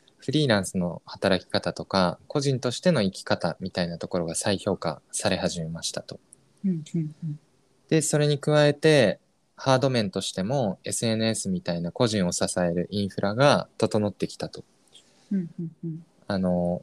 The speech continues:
Speaker 1: いうことでですね、あの、個人の生きか-、生きやすさみたいなのが上がってきたっていう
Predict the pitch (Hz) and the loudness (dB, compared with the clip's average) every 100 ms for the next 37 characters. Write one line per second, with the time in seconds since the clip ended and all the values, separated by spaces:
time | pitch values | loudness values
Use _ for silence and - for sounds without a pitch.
0 | _ 143 147 165 190 151 90 85 - 87 | _ -2 0 4 6 6 4 0 -6 -6
1 | 87 95 92 - 123 107 95 90 90 - | -4 -6 -8 0 0 2 2 2 0 -4
2 | - - _ - 107 - 120 117 - 95 | -2 -2 _ -14 -6 2 4 4 2 2
3 | 82 82 78 73 80 80 80 95 104 - | 2 -2 -8 -8 -10 -10 -8 -4 -2 -2
4 | - 127 - 113 - - - 50 - - | -2 -2 2 2 2 -6 -10 -8 -12 -18